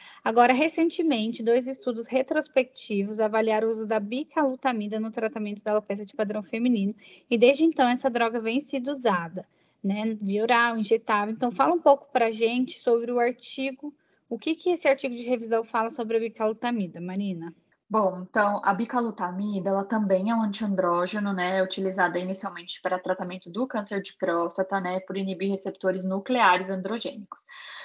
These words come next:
Speaker 2: Dois estudos avaliaram a utilização da medicação com doses que variam de dez a cinquenta miligramas,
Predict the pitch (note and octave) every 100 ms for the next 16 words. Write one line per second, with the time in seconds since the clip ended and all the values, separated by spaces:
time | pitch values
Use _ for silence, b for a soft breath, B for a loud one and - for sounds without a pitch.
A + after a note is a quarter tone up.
0 | B G3 B3 C#4 C#4 - G#3+ G#3 - -
1 | G3 F#3+ F3+ E3+ F#3 F#3+ G3 G3 G3 _
2 | G3+ G3 G3 F#3+ G3 F#3+ F#3 - F#3 -
3 | F#3+ G3 G#3 F#3+ F#3 F#3+ - F#3+ F#3 F3+
4 | F#3 F#3 E3+ F#3+ G#3+ G3+ G3 - F#3 F#3
5 | F3+ F#3+ E3 D#3+ F3+ F#3 G3 A3